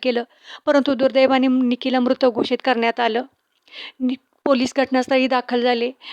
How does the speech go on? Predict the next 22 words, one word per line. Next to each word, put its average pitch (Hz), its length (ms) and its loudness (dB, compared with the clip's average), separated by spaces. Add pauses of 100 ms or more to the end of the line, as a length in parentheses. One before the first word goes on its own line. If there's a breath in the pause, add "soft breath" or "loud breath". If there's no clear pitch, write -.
(100)
बिपिनला 320 400 0 (760)
पकडण्याचा 277 440 2
प्रयत्न 262 400 0
केला, 240 220 2
परंतु 262 360 0
बिपिन 254 360 -4 (440 loud breath)
पोलिसांना 269 380 2
हुसकावणी 262 500 0
देऊन 262 320 2
पळण्याचा 254 460 0
प्रयत्न 247 380 -4
केला. 233 240 0 (400 loud breath)
पोलिसांनी 269 460 2
एन्काउंटर 262 560 2
करून 277 420 0
बिपिनच्या 247 380 -4
पायामध्ये 247 480 0
गोळी 247 260 2
मारली 247 320 0
आणि 247 200 -2
बिपिनला 240 380 -4
पकडलं, 240 500 -4